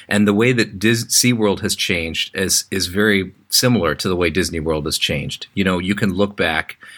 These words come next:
at the eighties, um, and I'm sure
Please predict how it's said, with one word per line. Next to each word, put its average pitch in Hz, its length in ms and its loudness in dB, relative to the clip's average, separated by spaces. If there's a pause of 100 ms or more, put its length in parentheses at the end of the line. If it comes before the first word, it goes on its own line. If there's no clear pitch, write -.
(140)
at 90 200 -4
the - 120 -4
eighties, 85 540 -2 (380)
um, 82 260 -4
and 104 100 -2
I'm 95 140 0
sure 82 360 -4